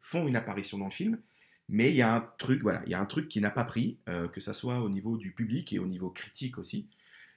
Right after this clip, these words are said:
Et je pense que vraiment la surenchère d'effets spéciaux, euh, je pense à une scène qui se passe dans les rues de New York, où t'as l'impression de voir, euh, quatre millions d'arc-en-ciel, euh, dans la rue.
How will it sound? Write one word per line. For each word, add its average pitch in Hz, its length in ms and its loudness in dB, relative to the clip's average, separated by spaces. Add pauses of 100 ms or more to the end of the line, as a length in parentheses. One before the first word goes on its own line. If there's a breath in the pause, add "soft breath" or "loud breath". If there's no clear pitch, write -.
Et 95 80 -2
je 92 120 0
pense 139 240 -2
que 107 100 0
vraiment 117 220 2
la 104 120 2
surenchère 123 520 -2
d'effets 107 200 -2
spéciaux, 110 560 0
euh, 87 40 0
je - 160 -8
pense 110 220 -6
à - 20 -2
une 98 120 -2
scène 120 180 -2
qui - 80 -8
se - 60 -12
passe 104 120 -4
dans 92 100 -4
les 92 100 -2
rues 101 100 0
de 101 40 4
New 104 100 4
York, 123 260 0
où - 380 -20
t'as 92 80 -4
l'impression 113 340 -4
de 104 60 -2
voir, 104 280 -2
euh, 85 80 -2
quatre 123 260 -4
millions 131 220 0
d'arc-en-ciel, 113 580 -2
euh, 92 120 -2
dans 95 120 -2
la 95 100 -2
rue. 110 180 -2